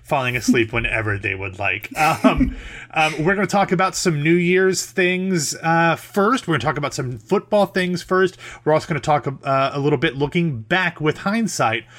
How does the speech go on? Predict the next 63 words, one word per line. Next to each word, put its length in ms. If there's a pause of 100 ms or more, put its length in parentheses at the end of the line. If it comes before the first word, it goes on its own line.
(180)
on 100
some 140
of 100
our 140
favorite 420
things 320
of 300
twenty 320
twenty. 600 (320)
Believe 260
it 80
or 40
not, 200
there 140
are 120
some 220
things 300
that 160 (120)
we 380
liked 460
about 340
this 240
year. 260
They're 160
few 240
and 80
far 200
between, 340
but 140
they 100
are 260
there 200
<laughs> 20
nonetheless. 680 (580)
But 240
before 240
we 100
do 140
that, 320
uh, 240
we 80
do 80
want 80
to 20
remind 240
you 80
that 100
on 120
Stick 180
to 60
Sports, 340
we 100
talk 300
about 180
the 60
things 320
around 220
the 80
periphery 460
of 40
Ohio 240
State 220
athletics, 500